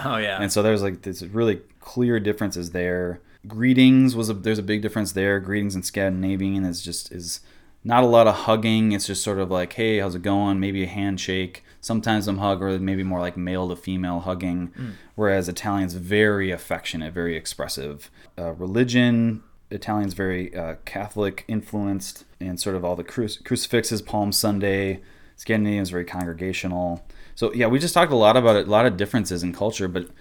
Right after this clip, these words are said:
Speaker 2: yeah, it's really helped me, like, kinda what you, you know, what you were alluding to. It opened up my identity so much
Speaker 1: Mm.
Speaker 2: bigger.
Speaker 1: Mm.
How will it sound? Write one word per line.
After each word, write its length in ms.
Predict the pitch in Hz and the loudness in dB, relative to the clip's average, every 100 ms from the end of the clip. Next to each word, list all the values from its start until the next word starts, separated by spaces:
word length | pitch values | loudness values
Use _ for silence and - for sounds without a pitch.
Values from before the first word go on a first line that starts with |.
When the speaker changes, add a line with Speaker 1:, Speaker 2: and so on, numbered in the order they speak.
| - | -4
Speaker 2:
yeah, 100 | 131 | -2
it's 240 | 127 117 | 0 -2
really 260 | 120 151 180 | 2 4 6
helped 200 | 123 127 | 4 4
me, 420 | 127 120 117 110 - _ _ | 6 6 2 -2 -6 _ _
like, 160 | 110 117 | -10 -4
kinda 180 | 123 113 | -2 0
what 160 | 107 | -2
you, 100 | 123 - - | -4 -8 -10
you 100 | 117 | -8
know, 80 | 104 | -6
what 220 | 101 101 | -6 -4
you 80 | 117 | -2
were 460 | 104 85 85 85 | -2 -4 -10 -6
alluding 380 | 104 110 170 123 | -2 2 2 2
to. 160 | - 101 | 0 0
It 160 | 95 | 4
opened 400 | 117 262 160 101 | 4 4 4 4
up 320 | 101 - - - | 4 2 0 -12
my 440 | 104 95 95 95 95 | -8 -4 0 0 0
identity 480 | 90 98 180 95 | -2 -2 -2 -4
so 380 | 78 - - 117 | -6 -8 -4 -2
much 220 | 117 95 | 0 -2
Speaker 1:
Mm. 60 | 123 | -2
Speaker 2:
bigger. 420 | 110 113 - - - - - | -4 -4 -8 -16 -20 -18 -14
Speaker 1:
Mm. 160 | 110 | -14